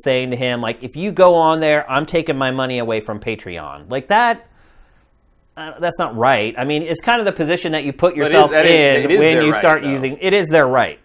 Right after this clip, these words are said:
Speaker 1: I said, I didn't say it wasn't their right. I said it's not right. There's a big difference.
Speaker 2: Hmm.
Speaker 1: No,
Speaker 2: Well,
Speaker 1: there's, there's a big difference between something
Speaker 2: there
Speaker 1: being
Speaker 2: is a bi-,
Speaker 1: someone's
Speaker 2: there's a
Speaker 1: right.
Speaker 2: big difference, but I don't know, I don't, I don't know if you can say that that's right or wrong that someone would do that.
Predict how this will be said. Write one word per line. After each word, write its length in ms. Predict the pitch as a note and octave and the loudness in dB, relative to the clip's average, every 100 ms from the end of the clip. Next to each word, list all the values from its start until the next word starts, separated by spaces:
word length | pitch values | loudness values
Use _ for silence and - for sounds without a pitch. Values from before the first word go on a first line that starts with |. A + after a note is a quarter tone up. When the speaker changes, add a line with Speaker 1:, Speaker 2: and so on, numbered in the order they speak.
| _ _ | _ _
Speaker 1:
I 120 | - D#3 | -2 -2
said, 160 | A3 | 0
I 80 | F#3+ | 0
didn't 180 | A#3+ A3+ | -2 -4
say 160 | G#3+ F3 | 0 2
it 80 | |
wasn't 300 | D#3 D3+ C#3+ | 2 0 0
their 160 | C3+ A#2 | -4 -4
right. 500 | G#2 E3 E3 A#2+ - - _ | 2 4 4 2 -6 -20 _
I 100 | A#2+ | -8
said 200 | C3 C#3+ | -2 -2
it's 220 | A#2+ - | -2 -8
not 360 | A2+ A#2+ C#3+ C#3 | -6 0 0 0
right. 360 | G#2 G2 C#2+ - - _ _ - | -2 -2 -4 -18 -20 _ _ -10
There's 160 | B2 | -6
a 40 | B2 | -4
big 180 | C3+ G#2+ | -4 -4
difference. 400 | B2+ G2+ - - - - | -4 -6 -16 -20 -20 -20
Speaker 2:
Hmm. 280 | F#3 F3 E3+ _ _ _ _ _ _ _ _ _ - | -20 -18 -20 _ _ _ _ _ _ _ _ _ -8
Speaker 1:
No, 80 | F#4 | 2
Speaker 2:
Well, 300 | A3+ D3+ E3+ | 6 6 8
Speaker 1:
there's, 280 | B3+ D#4 - | 6 6 2
there's 180 | E4+ D#4+ | -2 -2
a 40 | |
big 220 | C4 D#4 | -2 -2
difference 320 | D4 E4 A#3+ A3+ | 2 2 2 -2
between 380 | G3+ A3 G#3 | -2 0 -2
something 320 | - A#3 A#3 A3+ | 0 0 2 2
Speaker 2:
there 80 | A#3 | 4
Speaker 1:
being 80 | |
Speaker 2:
is 80 | G#3+ | 4
a 20 | |
bi-, 60 | F#3 | 4
Speaker 1:
someone's 240 | G3 F3 | 2 0
Speaker 2:
there's 160 | D3+ F3 | 2 2
a 20 | |
Speaker 1:
right. 160 | F3 D3 | 4 2
Speaker 2:
big 140 | D#3 | 2
difference, 360 | G3 A#3+ F#3+ C#3+ | -2 -4 -6 -6
but 120 | D3 | -2
I 120 | D3+ | -2
don't 100 | E3+ | -2
know, 220 | D#3+ D#3 C#3+ | -4 -4 -2
I 120 | D#3 | -4
don't, 100 | E3 | -4
I 80 | D#3+ | -6
don't 100 | E3+ | -4
know 100 | D#3 | -6
if 80 | C3 | -8
you 60 | |
can 100 | B2 | -14
say 200 | - B2+ | -10 -10
that 120 | A2 | -10
that's 240 | G#2+ G#2 - | -12 -14 -16
right 300 | - A2+ G#2+ | -12 -10 -10
or 60 | |
wrong 500 | F#2+ F#2+ G#2 A2+ F#2+ F#2+ | -12 -12 -10 -10 -14 -20
that 140 | F2+ | -20
someone 220 | G#2+ F#2+ | -20 -18
would 160 | F#2+ F2+ | -20 -18
do 180 | A2 B2 | -18 -16
that. 340 | - - | -18 -20